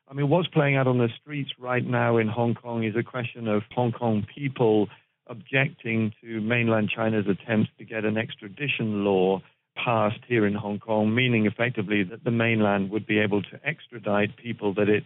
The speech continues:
felt had committed some kind of an offence. So I suppose, you know, loosely, this might play into the broader rivalry, but it is a little bit of a stretch, I think, to relate this case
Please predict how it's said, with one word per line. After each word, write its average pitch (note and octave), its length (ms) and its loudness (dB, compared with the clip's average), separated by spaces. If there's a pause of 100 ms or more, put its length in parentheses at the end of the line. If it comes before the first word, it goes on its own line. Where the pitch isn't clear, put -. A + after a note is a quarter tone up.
felt G#2 300 -2 (220)
had G#2+ 260 -2
committed A2+ 460 0
some G#2+ 200 -2
kind G#2 300 -4
of F2+ 160 2
an G2 100 0
offence. F#2 520 -4 (380)
So D#3 260 0
I D3+ 240 2
suppose, D#3 460 4 (200)
you D3 100 -4
know, B2+ 240 2
loosely, C3 960 4
this B2 220 -4
might A2 300 0
play A2+ 320 2
into G#2 240 0
the G2 100 -6
broader B2+ 460 4
rivalry, G2 720 4
but G2+ 260 2 (160)
it A#2+ 100 -12
is B2+ 140 4
a A2 80 4
little A2 240 4
bit G2 140 2
of F#2+ 100 2
a F#2 160 2
stretch, G2 320 -4
I F#2+ 140 2
think, F#2+ 260 -6
to G2 60 -20
relate G2 420 2
this G#2+ 140 6 (140)
case F#2 220 -4